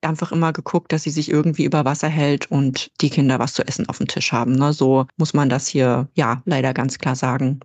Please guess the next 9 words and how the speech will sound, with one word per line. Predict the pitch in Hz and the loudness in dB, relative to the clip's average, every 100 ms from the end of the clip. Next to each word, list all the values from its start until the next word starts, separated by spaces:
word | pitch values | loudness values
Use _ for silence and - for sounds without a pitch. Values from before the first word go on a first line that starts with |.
| - - | -14 -4
Sie | - 190 | 2 4
hat | 180 196 - - - _ - | 2 0 -4 -6 -6 _ -4
dann | 175 175 180 175 - | 0 2 2 0 -2
einen | 165 160 | -2 0
Punkt | 180 202 247 247 | 0 0 0 0
gehabt, | 180 180 - - | 0 -2 -4 -4
wo | 170 | -2
sie | 165 156 | 0 2
wirklich | 165 208 254 240 240 - | 0 0 0 0 0 -6